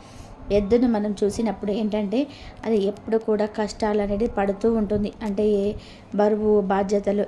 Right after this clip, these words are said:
ఇప్పుడు ఎద్దును చూసినట్లయితే మనం పల్లెటూళ్ళలో ఆ ఎద్దుకు బండ్లు కడుతూ ఉంటారు. పొలాల పనులు చేసే వాళ్ళు ఎక్కువగా ఎద్దు మీద, బండి మీద ఏంటంటే చాలా రకాలుగా బరువులు వేసేసి ఆ ఎద్దుని తోలుతా ఉంటారనమాట. అదేంటంటే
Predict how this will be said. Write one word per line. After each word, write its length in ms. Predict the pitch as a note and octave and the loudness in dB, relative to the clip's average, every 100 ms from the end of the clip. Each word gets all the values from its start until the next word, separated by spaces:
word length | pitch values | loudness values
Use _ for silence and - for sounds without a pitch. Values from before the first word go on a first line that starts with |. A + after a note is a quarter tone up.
| - | -4
ఇప్పుడు 180 | G#3+ A3+ A#3 | -2 0 0
ఎద్దును 260 | F#3+ A3 A3 | 2 0 0
చూసినట్లయితే 600 | A3 G#3+ G#3+ G#3 G3+ G3 G#3+ | -2 -2 -2 0 -2 0 -2
మనం 180 | G3+ G3+ G3 | -2 -4 -2
పల్లెటూళ్ళలో 680 | G#3 G3+ G#3+ G#3 G3+ G3+ G#3 - - - - - - | 0 2 2 2 2 2 0 -4 -18 -18 -18 -14 0
ఆ 40 | A3+ G#3+ | 4 4
ఎద్దుకు 320 | G3+ A3+ A#3 G3+ | 4 2 2 2
బండ్లు 240 | G#3+ G#3+ G#3+ | 2 0 2
కడుతూ 240 | G#3 G3+ G#3 | 0 2 0
ఉంటారు. 240 | G3+ G3+ G3+ | 0 0 0
పొలాల 320 | G#3 G#3+ G#3 G#3 | 0 2 2 0
పనులు 220 | G#3+ G#3 G#3 | 0 -2 0
చేసే 220 | G#3 G3 G#3 | -2 0 -2
వాళ్ళు 180 | G#3+ G#3 G3+ | 0 0 -2
ఎక్కువగా 340 | - G3+ A3 G#3+ | 0 2 2 2
ఎద్దు 140 | G3 G#3 | 0 0
మీద, 120 | G3+ G#3+ C4 - - - - | 0 -2 -4 -6 -10 -10 -2
బండి 240 | G#3+ A3 A3+ | 0 2 2
మీద 140 | A3 G#3+ G#3 | 2 0 -2
ఏంటంటే 320 | G#3 G#3 A3+ A3+ | -2 -4 -4 -2
చాలా 220 | G#3 G#3+ G#3 | -2 -2 -2
రకాలుగా 500 | G3+ A3+ G#3 G3 B3 E4+ - - - G#3 | -2 0 0 2 0 -2 -10 -16 0 2
బరువులు 320 | G#3+ A#3 G#3+ | 4 4 4
వేసేసి 400 | G3 G3 G3+ A#3+ E4 - - - | 2 -2 -4 -2 -4 -8 -16 -8
ఆ 60 | G#3+ A3+ G#3+ | 0 2 2
ఎద్దుని 300 | G3+ A3 C#4+ - - - - - | 2 4 2 -2 -16 -20 -10 2
తోలుతా 440 | A3+ B3 A#3 A#3 G#3 G#3+ | 4 4 2 2 2 2
ఉంటారనమాట. 580 | G3+ G#3 G#3 G3+ G3+ G3 - - - - - G3+ | 0 0 -2 -4 -4 -6 -8 -20 -20 -20 -8 -2
అదేంటంటే 640 | G#3 B3+ A3 A3+ G#3 A#3 | 2 2 2 2 2 0